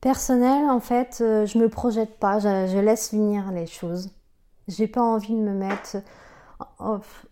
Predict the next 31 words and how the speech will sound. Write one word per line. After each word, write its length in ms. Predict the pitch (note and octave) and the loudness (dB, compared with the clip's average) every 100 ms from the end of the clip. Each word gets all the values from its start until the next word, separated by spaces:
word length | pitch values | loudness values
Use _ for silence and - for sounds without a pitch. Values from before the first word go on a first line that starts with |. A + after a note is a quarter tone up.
| - | -10
ouais, 260 | A3+ C#4 | -6 -4
des 140 | B3 B3 | -2 -4
fois, 220 | - B3+ | -4 -4
je 120 | A3 | -6
peux 160 | - A3 | -6 -4
avoir 260 | G3+ G3+ | -2 -4
des 240 | G3 G3+ G3+ | -2 -4 -4
idées 140 | G3+ | -2
et 80 | A#3 | -2
me 60 | G#3 | -2
dire, « 160 | F#3 | -4
Bon, 120 | F#3 F#3+ | -6 -6
bah, 160 | F#3 | -8
ça, 240 | - G#3+ G#3+ | -8 -6 -6
j'ai 120 | F#3 | -6
envie 200 | F3+ F#3 | -8 -10
de 40 | |
ça, 260 | - G3+ F#3 | -8 -8 -6
et 140 | E3 | -8
je, 140 | E3 F3 | -10 -10
je 160 | E3+ | -6
vais 80 | F#3+ | -4
aller 240 | G3 G3+ F#3+ | -2 -2 -2
dans 140 | F#3+ | -4
cette 220 | - F3+ | -6 -10
direction 760 | F3 F3+ F3+ - A3 G#3+ G3+ F3+ | -8 -8 -8 -10 -8 -6 -6 -8
et 300 | E3+ E3+ E3+ | -8 -8 -10
je, 160 | E3 F3 | -12 -14
je 180 | E3+ F3+ | -12 -8
vais 200 | F3+ G#3+ | 0 0
l'avoir. » 440 | G3 F#3 F3 E3+ | 0 -4 -6 -10